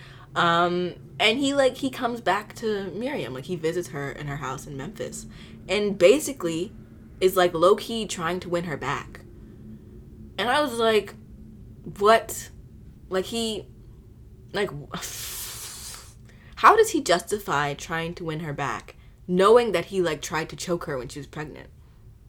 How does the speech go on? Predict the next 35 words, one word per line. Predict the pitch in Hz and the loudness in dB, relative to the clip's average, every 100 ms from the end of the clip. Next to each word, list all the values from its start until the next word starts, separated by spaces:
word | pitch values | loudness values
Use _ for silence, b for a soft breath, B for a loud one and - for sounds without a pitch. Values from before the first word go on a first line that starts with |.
| - - - - | -20 -20 -20 -16
Like, | - 156 143 | -8 -6 -6
knowing | 160 180 196 220 233 220 | -2 6 8 8 6 2
that, | 170 151 | 0 0
how | - 170 196 | 0 2 2
do | 185 | -2
you, | 156 165 165 160 B B B B B | -8 -6 -6 -6 B B B B B
do | 185 | -2
you, | 208 | 4
like, | 214 185 | 4 4
not | 147 156 165 | 2 0 0
have | 165 143 147 147 - - - - - - - - - - | 0 0 0 -4 -10 -20 -20 -20 -20 -20 -20 -20 -20 -16
shame? | - - 143 185 | -8 -4 -4 -2
You | 175 | -2
don't | 170 | -4
have | 147 | -6
pride? | - - 104 139 220 | -10 -8 -4 -2 -2
Like, | 143 143 | -4 -6
you | |
don't, | 156 147 - - - - - - - - - - - - | -8 -8 -12 -18 -20 -20 -20 -20 -20 -20 -20 -20 -18 -8
I | 151 | -6
don't | 139 - | -6 -8
know. | 123 101 135 - - - - | -8 -8 -10 -16 -20 -20 -10
That's | 156 175 | -10 -8
a | |
lot | 147 147 147 | -2 0 0
of | 147 | 0
nerve. | 143 139 123 | -2 -4 -6
It's | - | -8
a | |
lot | 151 147 147 | -4 2 2
of | 151 | 2
audacity. | 135 131 127 139 - 127 151 - - - - | 0 -2 -4 -6 -8 -10 -12 -18 -20 -20 -16
It's | 160 | -8
a | 151 | -4
lot. | 151 143 - | 0 0 0